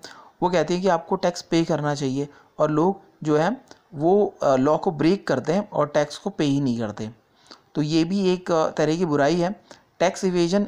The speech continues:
is the method by which a person illegally reduces his tax burden। इसमें टैक्स इवेजन और टैक्स अवॉइडेंस दोनों में एक डिफरेंस भी ये है कि टैक्स इवेजन में कोई लॉ ब्रेक करता है, यानी कि गवर्नमेंट को तुरंत पता चल जाएगा, इनकम टैक्स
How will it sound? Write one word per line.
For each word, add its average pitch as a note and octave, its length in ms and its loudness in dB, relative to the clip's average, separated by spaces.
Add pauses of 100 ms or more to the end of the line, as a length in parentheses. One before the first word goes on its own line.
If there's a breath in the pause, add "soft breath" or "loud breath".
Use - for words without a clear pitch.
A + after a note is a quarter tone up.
is F#3+ 160 -2
the E3 180 0
method D#3+ 300 0
by D#3+ 240 2
which F#3+ 220 -2
a - 60 -18
person D#3+ 340 -2 (100)
illegally F3 680 -2
reduces D#3+ 500 -2
his G3 100 0 (420 loud breath)
tax F3 240 -2
burden। C3+ 300 0 (420 loud breath)
इसमें A3 520 0
टैक्स G#3+ 320 0
इवेजन E3+ 420 0
और A3 60 2
टैक्स F#3+ 300 -2
अवॉइडेंस E3 480 -2
दोनों F3+ 280 -2
में G#3 80 0
एक F#3+ 80 -4
डिफरेंस F#3+ 460 -4
भी A3+ 60 -2
ये F3+ 280 2
है A3 160 2 (360 loud breath)
कि G#3 60 -2
टैक्स G3+ 280 0
इवेजन F#3+ 320 2
में G#3 280 -2 (140)
कोई G#3 140 0
लॉ F3+ 220 2
ब्रेक E3 360 0
करता A#2 280 0
है, A2 80 -2
यानी D#3+ 220 0
कि A#3 160 -4
गवर्नमेंट F3+ 540 -2
को G3+ 80 -2
तुरंत E3 300 -2
पता E3 120 0
चल D3+ 220 -4
जाएगा, D#3 280 2
इनकम D#3 300 -2
टैक्स D#3+ 300 -4